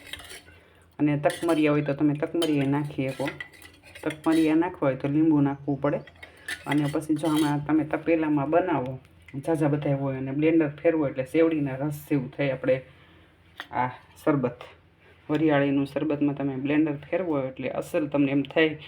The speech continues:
ગ્લાસ આઘેથી આવે ત્યારે તો તમને એમ થાય કે આ શેવડીનો રસ હાલ્યો આવે છે, પણ પીવો ત્યારે ખબર પડે કે ઓહો, આ તો વરિયાળી શરબત હતું. જો આપણે થઈ ગયો છે મુરબો રેડી. હવે આપણે પી લઈએ શરબત.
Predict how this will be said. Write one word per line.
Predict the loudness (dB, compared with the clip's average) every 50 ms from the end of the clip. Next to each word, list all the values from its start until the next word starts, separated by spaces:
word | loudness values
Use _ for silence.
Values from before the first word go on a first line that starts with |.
| -18 -20 -20 -16 -4 4
ગ્લાસ | 6 8 8 8 6 2 -8 -8
આઘેથી | -8 -6 -2 2 2 2 4 4 4 6
આવે | 6 6
ત્યારે | 4 2 2 0 0 -2
તો | -4 -4
તમને | -2 0 0 0 0
એમ | 0 0 -2
થાય | -2 0 -2 -2 -2 -2
કે | -4 -6
આ |
શેવડીનો | -4 0 2 2 4 4 2 2 2 2 2 4
રસ | 4 4 2 2
હાલ્યો | -2 -2 0 0 2
આવે | 2 2 2 0 0
છે, | -2 -4 -6 -6 -8 -12 -20 -20 -20 -20 -20 _ _
પણ | -2 0 0
પીવો | 2 4 4 6 6 4
ત્યારે | 4 4 6 6 6 4
ખબર | 2 0 2 2 2 2 2
પડે | 0 0 0
કે | -2 -2 0
ઓહો, | 2 2 4 4 2 2 0
આ | 0 0
તો | 0 -2 0 0
વરિયાળી | 0 2 2 4 4 4 4 2 0
શરબત | 0 -4 -6 -6 -6 -6 -8 -8 -8
હતું. | -12 -14 -16 -18 -20 -20 -20 _ _ _ _ _ _ _ _ _ 0 0 0 -2 -6 -16 -20 -18 -14 -14 -6
જો | -2 0 0
આપણે | 2 2 2 0 0 0 -2 -4 -8 -14 -8 -4
થઈ | -2 -2
ગયો | 0 0 -2 -2
છે | -4 -6 -10
મુરબો | -8 -6 -6 -4 -2 -2 -2 0 2
રેડી. | 2 2 2 2 -2 -6 -10 -14 -14 _
હવે | -8 -8 -6 -6
આપણે | -6 -6 -6 -4 -6 -6
પી | -6 -6 -8 -6
લઈએ | -4 -2 -2 -2 -2 -2 -4 -8 -4 -2
શરબત. | 0 0 2 2 0 0 0